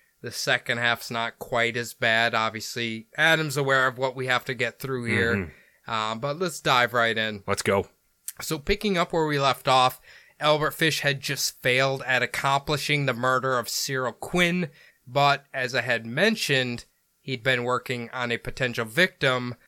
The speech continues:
Speaker 1: named Edward Budd.
Speaker 2: Right.
Speaker 1: Now
Speaker 2: He would groom, he was grooming Edward Budd while he was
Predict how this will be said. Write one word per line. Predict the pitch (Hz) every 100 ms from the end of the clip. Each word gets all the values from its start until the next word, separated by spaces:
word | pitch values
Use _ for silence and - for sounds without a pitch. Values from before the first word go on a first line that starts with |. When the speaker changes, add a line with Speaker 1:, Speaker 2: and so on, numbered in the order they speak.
| -
Speaker 1:
named | 120 110 113 - -
Edward | 156 160 147 143 127 107
Budd. | 151 139 107 - -
Speaker 2:
Right. | 110 110 101
Speaker 1:
Now | 127 120
Speaker 2:
He |
would | 127 120 110 101
groom, | 113 131 147 143 131 117 - _ _ _ -
he | 120
was | 120 107
grooming | 120 127 139 135 123 120
Edward | 117 113 113 104
Budd | 104 110 104
while | 95 101 101
he | 95 98
was | 90 87 82 - -